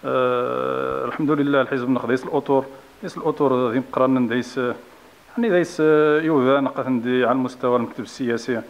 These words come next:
آه، يعني، ذي، ذي الحزب. وسمنوية إن شاء الله، أتمنى ياخذ المستقبل إن شاء الله مزيد من النتائج، يعني، الإيجابية، يعني، الحزب على المستوى الإقليمي وعلى المستوى ال-،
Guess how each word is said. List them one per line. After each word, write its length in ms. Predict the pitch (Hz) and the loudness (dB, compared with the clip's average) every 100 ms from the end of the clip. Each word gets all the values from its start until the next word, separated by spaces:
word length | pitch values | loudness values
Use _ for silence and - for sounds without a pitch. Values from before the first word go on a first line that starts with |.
| - - - - - | -18 -20 -20 -20 -10
آه، 540 | 127 127 117 113 123 120 | -4 -4 -4 -4 -6 -2
يعني، 200 | 123 127 | 0 0
ذي، 240 | 113 117 107 107 | 0 -4 -6 -8
ذي 60 | 101 | -8
الحزب. 420 | - 120 113 135 120 - - - - | -6 -4 -4 -8 -12 -18 -20 -20 -6
وسمنوية 720 | 226 196 - 165 160 147 143 | -2 0 0 0 2 4 4
إن 80 | 147 | 2
شاء 200 | 135 151 | 0 -2
الله، 160 | 143 143 | 2 2
أتمنى 320 | - 254 240 | 2 2 4
ياخذ 160 | 180 135 | 2 2
المستقبل 560 | 135 127 123 - 117 | 2 2 -2 -4 -4
إن 60 | 113 | -2
شاء 180 | - 123 | -2 -2
الله 240 | 127 120 - - - - | 0 0 -2 -20 -14 -2
مزيد 340 | 156 143 131 | 0 2 2
من 60 | 131 | 2
النتائج، 540 | 127 127 135 127 117 | 2 2 -2 -2 -2
يعني، 200 | 117 120 | -2 -2
الإيجابية، 640 | 117 135 120 110 104 113 110 - - - - | -4 -4 0 0 0 -2 -2 -10 -20 -14 -4
يعني، 280 | 123 127 | 0 0
الحزب 400 | 135 - 120 104 | -2 -4 -6 0
على 120 | 117 113 | 0 0
المستوى 380 | 113 - 110 | -4 -4 -2
الإقليمي 360 | 117 117 123 110 | -2 -6 -6 -2
وعلى 100 | 107 | -2
المستوى 440 | 107 - 117 104 | -2 -4 -4 -2
ال-، 240 | 101 95 | -4 -6